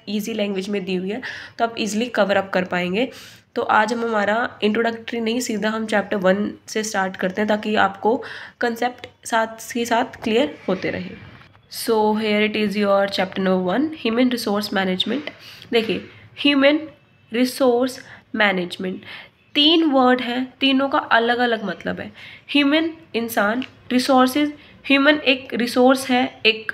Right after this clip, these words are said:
ज़रूरत है जिसको मैनेज करना आना चाहिए एक ऑर्गेनाइजेशन में, एक, अ, कंपनी में, एक जगह पे जहाँ वो काम कर रहा है,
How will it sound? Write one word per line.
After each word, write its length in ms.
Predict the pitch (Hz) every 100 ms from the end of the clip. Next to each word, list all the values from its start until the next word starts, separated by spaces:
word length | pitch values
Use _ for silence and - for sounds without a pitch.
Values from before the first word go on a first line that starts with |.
| 190
ज़रूरत 420 | 202 208 240 262
है 320 | - 240 269 - - - - - - -
जिसको 340 | 240 - 277
मैनेज 500 | 262 233 233 247 262
करना 300 | - 254 240
आना 240 | 233 226 233
चाहिए 400 | 233 226 208 220
एक 400 | - 220 - 196
ऑर्गेनाइजेशन 880 | 202 196 196 196 180 190 208 262 262
में, 360 | 254 254 269 262 - - - 190
एक, 300 | 196 190 - - - - - - - 208
अ, 120 | 202
कंपनी 600 | 196 247 254 277 277 277
में, 280 | 269 277 277 - - -
एक 240 | 208 185
जगह 420 | - 208 220 254
पे 240 | 262 262 226
जहाँ 220 | 226 202
वो 100 | 214
काम 340 | 226 180 185
कर 160 | 190 185
रहा 240 | 190 190
है, 140 | 220